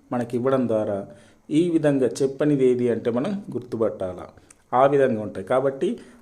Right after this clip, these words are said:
ఆయన చెప్పిన ఏంటో గుర్తుపట్టుకొని ఉండాలి. అప్పుడు మనం దాంట్లో వేరియేషన్ చూడొచ్చు. మనకు ఆ మామూలుగా గో-,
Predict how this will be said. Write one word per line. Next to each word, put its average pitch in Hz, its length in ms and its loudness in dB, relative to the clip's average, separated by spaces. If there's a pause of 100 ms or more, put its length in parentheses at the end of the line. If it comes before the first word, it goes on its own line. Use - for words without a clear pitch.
ఆయన 147 180 2
చెప్పిన 180 480 0
ఏంటో 156 460 0
గుర్తుపట్టుకొని 127 880 -4 (260)
ఉండాలి. 101 320 -6
అప్పుడు 113 360 -4
మనం 147 300 -2
దాంట్లో 135 380 0 (640)
వేరియేషన్ 139 540 4
చూడొచ్చు. 110 380 0 (200)
మనకు 139 240 0
ఆ 139 80 4
మామూలుగా 135 480 2
గో-, 131 180 2